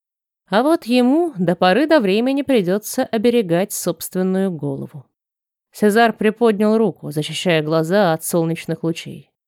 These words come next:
Что ж, у мелового было еще жарче и еще безнадежнее. А эту битву он выиграет, и это станет началом большой войны. Герцог холодно улыбнулся, глядя, как его авангард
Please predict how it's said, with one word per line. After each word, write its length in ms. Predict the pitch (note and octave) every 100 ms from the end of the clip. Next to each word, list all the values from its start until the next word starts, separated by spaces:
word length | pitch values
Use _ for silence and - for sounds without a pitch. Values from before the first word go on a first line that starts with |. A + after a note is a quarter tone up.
| _ _ _
Что 260 | - - E4+
ж, 300 | - - -
у 80 | F#3+
мелового 560 | G3 G#3 A#3+ F4 F4 D4
было 280 | C4+ D4
еще 420 | B3+ A#3 - C#4 A3
жарче 720 | E3+ B3+ C#4+ - - E3+ D#3 _
и 60 | C4+
еще 400 | A#3 E3+ - G3
безнадежнее. 880 | F3+ F3 F3+ D#3 C#3+ C3+ B2+ D#3+ - _ _ _ _ _ -
А 140 | F3+
эту 340 | G#3+ D#4+ - C4+
битву 380 | B3 C4+ -
он 260 | B3 A3+ G#3+
выиграет, 680 | G3 B3 E3 C#3 - - - _ _ _
и 100 | E3+
это 340 | E3 A3+ -
станет 520 | C#4+ - G3+ G#3+ A3 F3
началом 680 | E3 - E3+ F#3+ F#3+ F3
большой 540 | D#3 D#3 - - F#3+ B3
войны. 560 | E3+ D#3 C#3 C#3 D3 _ _ _ _ _ _ _ _ _ -
Герцог 440 | F#3 G3+ - F#3+
холодно 520 | - A3+ A3 G3 F#3+
улыбнулся, 680 | F#3+ F#3+ F#3+ B3 D4+ - - D#3
глядя, 400 | F#3+ B3 G#3 G#3
как 220 | G3+ -
его 280 | G3 G#3 -
авангард 800 | F#3 F3 E3 E3 C4 C4 - -